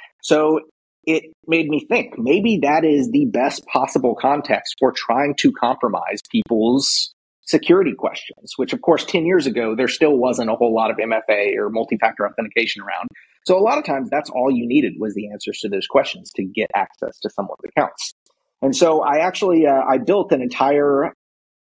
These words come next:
chatbot infrastructure, and the code for this is still on GitHub, admittedly not well commented, but, um,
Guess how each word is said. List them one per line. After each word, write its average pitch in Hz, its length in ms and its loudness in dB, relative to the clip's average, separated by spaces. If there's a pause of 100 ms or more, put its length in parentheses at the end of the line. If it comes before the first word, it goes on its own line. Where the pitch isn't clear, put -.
(920)
chatbot 147 680 0
infrastructure, 131 720 -6
and 120 120 -6
the 131 60 -4
code 196 260 2
for 165 100 0
this 131 200 -2
is 113 100 -12
still 135 240 2
on 123 200 0
GitHub, 113 400 0
admittedly 117 540 0
not 110 260 0
well 110 260 2
commented, 107 580 0 (680)
but, 117 260 2
um, 117 460 0